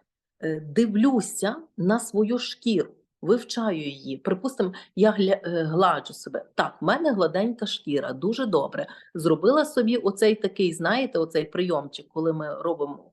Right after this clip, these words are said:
отакий зажим, це Світлана любить показувати, і, е,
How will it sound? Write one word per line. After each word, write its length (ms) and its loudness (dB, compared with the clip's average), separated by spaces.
отакий 440 -4
зажим, 380 2
це 120 -6
Світлана 500 -2
любить 320 -8
показувати, 680 0
і, 340 4
е, 340 4